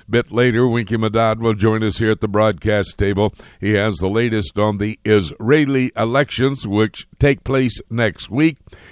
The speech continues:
And then a brand new financial advisor is going to join us.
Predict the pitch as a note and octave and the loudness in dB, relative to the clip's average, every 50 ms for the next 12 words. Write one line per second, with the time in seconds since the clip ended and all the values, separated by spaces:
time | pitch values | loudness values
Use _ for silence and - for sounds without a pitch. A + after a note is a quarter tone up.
0 | - - - F2+ F#2 C3+ D#3 D#3 C3 G#2 G#2+ C3 D3+ D#3+ D#3+ D#3 D#3 D#3 D#3 D#3+ | -16 -12 -6 -4 -2 -2 0 -2 -2 0 0 0 2 0 0 0 2 4 4 4
1 | D#3+ - - - C3 C3 C3 B2 B2+ C#3+ D3+ D#3 C3+ - C#3 C#3 C3+ C#3 - - | 4 2 0 0 0 2 0 0 -2 -4 -4 -4 -4 -4 -2 -2 -2 -2 -4 -2
2 | B2 B2 A#2+ A#2 G#2+ F#2+ F#2+ A#2 C#3+ E3 F3+ D#3+ B2 - F2+ E2+ E2 F2 F2+ F#2 | -2 -2 0 -2 -4 -4 0 2 2 2 2 0 -2 -2 -4 -2 -2 -2 -2 -2
3 | D#2+ - - G#2 G#2+ A2 G2+ F2 D#2 F2+ F2+ E2 D2+ C#2 - G2 F#2+ F#2 F#2+ A#2 | -4 -4 -4 -2 -2 -2 -4 -4 -2 -2 -2 -4 -4 -2 -2 -2 0 0 -2 -2
4 | C#3 | -4